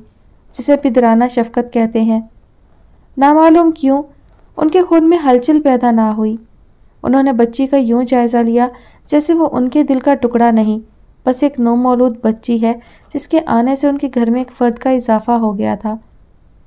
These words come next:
उन्हें ये एहसास क्यों पैदा हुआ, वो ये सोचकर शर्मिंदा हुए। ये बच्ची उनकी अपनी मरियम ने तो जन्म दी थी, जिसकी आमद की खबर सुनकर उन्हें बेइंतहा खुशी हुई थी।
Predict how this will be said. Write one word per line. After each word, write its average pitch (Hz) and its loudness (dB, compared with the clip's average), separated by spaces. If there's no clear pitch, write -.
उन्हें 330 2
ये 320 2
एहसास 320 0
क्यों 311 0
पैदा 226 2
हुआ, 214 -2
वो 220 0
ये 254 0
सोचकर 240 -2
शर्मिंदा 226 0
हुए। 214 -2
ये 285 2
बच्ची 262 0
उनकी 302 0
अपनी 285 -2
मरियम 247 0
ने 285 0
तो 294 0
जन्म 247 0
दी 226 -2
थी, 240 -6
जिसकी 311 -2
आमद 269 0
की 302 -2
खबर 269 0
सुनकर 262 -2
उन्हें 277 -2
बेइंतहा 247 0
खुशी 247 -4
हुई 226 0
थी। 220 -10